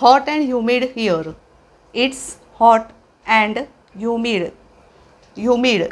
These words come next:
here. परत it's, it is पूर्ण त्याचा फॉर्म, हॉट म्हणजे गरम आणि ह्युमिड म्हणजे दमट. हां, हिअर म्हणजे इथे. तर इथे कसं वातावरण आहे, खूप गरम आहे आणि खूप दमट आहे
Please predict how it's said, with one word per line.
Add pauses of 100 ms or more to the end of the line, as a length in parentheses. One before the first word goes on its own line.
(580)
here. (640)
परत
it's, (320)
it
is (540)
पूर्ण (280)
त्याचा (240)
फॉर्म, (540)
हॉट (100)
म्हणजे
गरम (360)
आणि
ह्युमिड
म्हणजे (120)
दमट. (720)
हां, (120)
हिअर
म्हणजे
इथे. (380)
तर
इथे
कसं
वातावरण
आहे, (200)
खूप
गरम
आहे
आणि
खूप
दमट
आहे